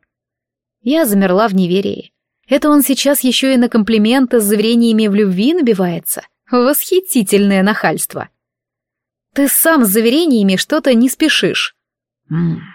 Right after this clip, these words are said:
ты права, ведьмочка. Для начала хочу сказать, что с момента нашего знакомства у меня не было других женщин».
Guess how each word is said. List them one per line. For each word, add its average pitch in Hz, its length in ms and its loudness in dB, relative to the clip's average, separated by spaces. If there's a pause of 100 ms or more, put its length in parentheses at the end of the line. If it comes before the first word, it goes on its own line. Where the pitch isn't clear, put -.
(180)
ты 185 100 -4
права, 262 340 0
ведьмочка. 190 600 -2 (480)
Для 202 160 0
начала 208 340 0
хочу 220 240 -2
сказать, 208 540 -4 (240)
что - 180 -8
с - 100 -2
момента 262 380 2
нашего 220 380 0
знакомства 196 840 0 (380)
у 185 80 -6
меня 233 220 2
не 214 220 2
было 220 240 4
других 196 360 0
женщин». - 500 -6